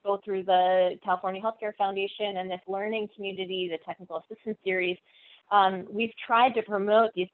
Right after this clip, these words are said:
connections across, um, communities, uh, with public hospitals and palliative care organizations that are standalone and with the health plans to try to, um, encourage the growth and expansion of S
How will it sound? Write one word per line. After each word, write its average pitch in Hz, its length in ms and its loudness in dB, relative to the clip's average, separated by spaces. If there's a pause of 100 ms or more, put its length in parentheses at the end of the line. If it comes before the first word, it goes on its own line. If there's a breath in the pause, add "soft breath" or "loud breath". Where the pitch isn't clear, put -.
connections 196 640 -2
across, 175 400 2 (300)
um, 175 340 0 (160)
communities, 226 760 -2 (220)
uh, 170 300 2
with 175 180 -4
public 220 340 -2
hospitals 196 920 2
and 180 400 -4 (500 soft breath)
palliative 202 340 6 (100)
care 208 140 4
organizations 190 680 -2
that 170 120 -6
are 175 80 -6 (120)
standalone 196 880 0
and 185 320 -4
with 185 140 -4
the 196 80 -16
health 247 240 -4 (100)
plans 180 380 -4 (100)
to 208 100 -4 (180)
try 208 360 4 (240)
to, 190 420 2 (380 soft breath)
um, 190 220 2
encourage 196 720 0
the 196 160 -2
growth 180 280 0
and 180 120 -2
expansion 175 520 -8
of 170 120 -6
S 165 100 0